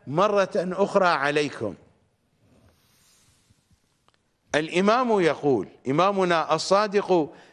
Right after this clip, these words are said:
"نظرت في كتاب الجفر"، هناك كتاب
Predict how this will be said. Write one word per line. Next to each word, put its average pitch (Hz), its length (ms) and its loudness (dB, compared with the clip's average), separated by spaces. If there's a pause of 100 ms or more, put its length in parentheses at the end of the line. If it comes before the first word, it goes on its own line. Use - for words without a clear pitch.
"نظرت 202 680 2 (680)
في 269 260 0
كتاب 202 500 0
الجفر"، 131 580 -2 (880)
هناك 160 400 -2
كتاب 196 800 0